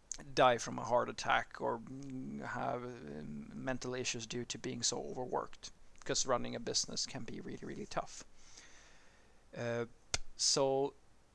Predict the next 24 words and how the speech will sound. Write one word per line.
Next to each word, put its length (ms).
the 80
thing 300
is, 420
I 180
th-, 540
uh, 40
I, 200
I 40
don't 300
really 200
understand 580
why 920
there 160
is 280
a 40
hefty 680
amount 280
of 80
people 380
who 180
continuously 600
ask 340
me 180
about 460